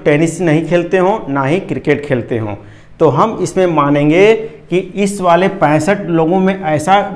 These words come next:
पैंसठ वालों में ही ऐसे सभी बच-, सभी व्यक्ति हैं जो या तो क्रिकेट खेलते हों या तो टेनिस पसंद करते हों, ठीक ना। तो इस प्रकार ये जो ये सम-, सम-, समष्टि समुच्चय में पैंसठ लिखा है हमने,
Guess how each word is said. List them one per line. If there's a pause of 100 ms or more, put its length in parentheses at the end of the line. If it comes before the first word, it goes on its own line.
(360)
पैंसठ
वालों
में
ही
ऐसे
सभी
बच-,
सभी
व्यक्ति
हैं (240)
जो
या
तो
क्रिकेट
खेलते
हों (300)
या
तो (120)
टेनिस
पसंद
करते
हों, (280)
ठीक
ना। (460)
तो
इस
प्रकार
ये
जो
ये
सम-,
सम-,
समष्टि
समुच्चय
में
पैंसठ
लिखा
है
हमने,